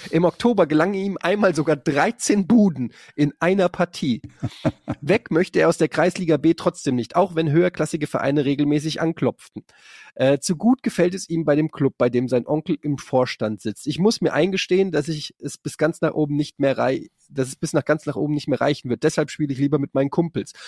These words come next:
Und jetzt hat er noch die Chance, am Saisonende die Torjägerkanone in Händen zu halten. Da frage ich mich auch, er hat die Chance? Gibt's noch jemanden in der Liga, der so scoret oder was? Okay, eine solche Auszeichnung erhöht die Motivation jedes Fußballers. Entschieden ist das Rennen in der zehnten Liga übrigens noch nicht. Okay,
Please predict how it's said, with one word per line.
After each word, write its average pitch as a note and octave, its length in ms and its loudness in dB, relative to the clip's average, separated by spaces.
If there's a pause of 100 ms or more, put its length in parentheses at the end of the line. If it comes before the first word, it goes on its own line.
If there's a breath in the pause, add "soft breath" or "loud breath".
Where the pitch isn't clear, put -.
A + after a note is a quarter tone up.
(200 loud breath)
Und C3+ 140 -2
jetzt F#3 240 0
hat F3 100 0
er E3 80 0
noch D3 140 0
die - 100 -8
Chance, - 340 0
am C3 140 -2
Saisonende C#3+ 480 0
die C3+ 80 -14
Torjägerkanone B2 880 -2
in A2+ 80 -6
Händen A#2 260 -4
zu - 160 -8
halten. A2+ 100 -2
Da A#2 120 -2
frage C3+ 200 -4
ich B2+ 40 -10
mich C3 140 -6
auch, C3 140 -6
er - 120 -12
hat - 160 -4
die C#3 80 -10
Chance? D3 560 0
Gibt's D3 240 -2
noch E3+ 220 -2
jemanden A3+ 380 0
in A3 80 0
der G#3+ 100 6
Liga, A3+ 260 4
der G3 140 2
so A#3+ 180 0
scoret - 480 -4
oder D#4 160 -4
was? D#4 120 -6 (340 loud breath)
Okay, D3+ 180 0 (220 loud breath)
eine E3 180 4
solche F3 380 2
Auszeichnung F#3 440 0
erhöht D#3+ 280 2
die G3+ 60 -4
Motivation F3 600 2
jedes D3 300 2
Fußballers. - 560 -2 (520 loud breath)
Entschieden A3 680 0 (340)
ist - 220 0
das C3+ 180 0
Rennen D#3 160 2
in D3+ 80 0
der C#3 120 2
zehnten D#3+ 320 0
Liga D3 380 0
übrigens C3 380 -4
noch C#3 100 0
nicht. A#2 300 -6
Okay, B2+ 240 0